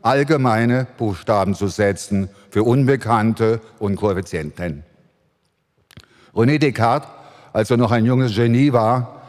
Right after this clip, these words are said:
statt bloß sein vermutlich nicht existentes Ego cogito zu feiern, gab sich Regeln zur Anleitung des Geistes, Regulae ad Directionem Ingenii.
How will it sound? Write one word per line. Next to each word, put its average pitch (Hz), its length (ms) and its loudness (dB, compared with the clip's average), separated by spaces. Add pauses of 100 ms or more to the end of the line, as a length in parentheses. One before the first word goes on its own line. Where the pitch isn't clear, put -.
(120)
statt - 300 -2
bloß 123 320 0
sein 113 420 2
vermutlich 113 500 0
nicht 113 180 0
existentes 117 880 -2
Ego 110 260 2
cogito 131 480 0
zu 127 160 -8
feiern, 139 460 0 (580)
gab 147 240 0
sich - 380 -6
Regeln 131 500 0
zur 123 180 -2
Anleitung 107 600 2
des 104 220 -2
Geistes, 85 640 -6 (280)
Regulae 90 500 -2 (1400)
ad 80 260 -6 (460)
Directionem 80 680 -2
Ingenii. 80 600 -6